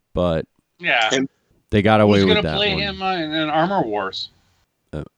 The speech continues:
Speaker 1: I'm pretty sure Don Cheadle.
Speaker 2: Okay, cool.
Speaker 1: Yeah.
Speaker 2: Yeah, I'm, I'm, I'm fine with that. They don't need to recast Black Panther. Just have his sister be him, or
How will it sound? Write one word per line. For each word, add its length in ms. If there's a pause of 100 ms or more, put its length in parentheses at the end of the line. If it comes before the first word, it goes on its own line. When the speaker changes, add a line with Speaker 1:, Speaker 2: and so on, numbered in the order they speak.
(140)
Speaker 1:
I'm 260
pretty 240
sure 180
Don 280
Cheadle. 420 (920)
Speaker 2:
Okay, 380
cool. 260 (260)
Speaker 1:
Yeah. 120
Speaker 2:
Yeah, 180
I'm, 120
I'm, 220
I'm 140
fine 340
with 220
that. 280
They 140
don't 260 (180)
need 240
to 100
recast 640 (460)
Black 220
Panther. 540
Just 200
have 240
his 200
sister 400
be 260
him, 300
or 300